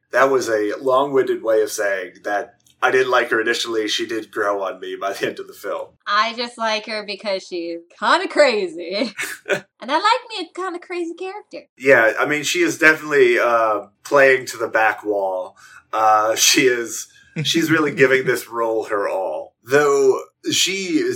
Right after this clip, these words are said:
Speaker 1: her speech also bothered me a little bit. This is the speech where she explains Carol Ann is a light and ghosts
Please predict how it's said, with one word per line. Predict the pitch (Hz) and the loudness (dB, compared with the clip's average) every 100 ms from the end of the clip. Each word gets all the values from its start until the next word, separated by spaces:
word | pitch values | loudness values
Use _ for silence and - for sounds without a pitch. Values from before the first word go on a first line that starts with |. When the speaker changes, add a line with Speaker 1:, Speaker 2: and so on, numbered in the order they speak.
| - | -2
Speaker 1:
her | 131 170 | 0 2
speech | - - 147 135 - | 0 -2 -4 -4 -2
also | 123 123 110 | -2 -2 -4
bothered | 107 107 104 101 | -2 0 0 -2
me | 101 101 | -4 -4
a | 80 | -2
little | 104 98 | -4 -4
bit. | - | -4
This | 147 147 | -2 0
is | 151 | -2
the | 139 | -6
speech | - 139 117 | -4 -6 -6
where | 123 | -6
she | 117 123 | -6 -6
explains | 107 - 107 107 104 | -6 -4 -2 -2 -4
Carol | - 110 110 104 | -4 -2 0 -2
Ann | 104 101 | -4 -6
is | 101 104 | -6 -4
a | |
light | 101 98 104 98 | -4 -2 -4 -4
and | 98 98 | -10 -10
ghosts | 101 104 104 | -4 -2 -2